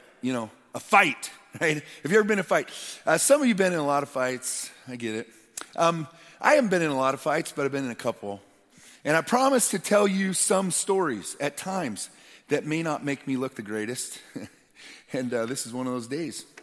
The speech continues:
So when I was fifteen, I was, uh, uh, my family moved from Salt Lake City, Utah to San Bernardino, Southern California. And, uh, San Bernardino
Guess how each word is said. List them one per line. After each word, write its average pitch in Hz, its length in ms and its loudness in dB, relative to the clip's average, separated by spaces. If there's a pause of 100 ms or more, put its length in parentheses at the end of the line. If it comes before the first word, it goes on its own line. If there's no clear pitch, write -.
(420)
So 202 240 6
when 208 160 4
I 202 100 4
was 196 140 2
fifteen, 240 680 2 (840)
I - 160 4
was, 185 400 4
uh, 151 300 4 (340)
uh, 147 240 4
my 147 140 -2
family 190 560 4
moved 185 320 0
from 156 300 -2
Salt 226 200 2
Lake 226 120 4
City, 190 220 -2
Utah 160 460 2 (480)
to 123 300 0 (100)
San 214 460 -2
Bernardino, 180 680 -2 (960)
Southern 127 800 0 (140)
California. 127 640 -4 (1040)
And, 143 260 -2
uh, 135 320 2 (340)
San 294 240 -2
Bernardino 202 580 0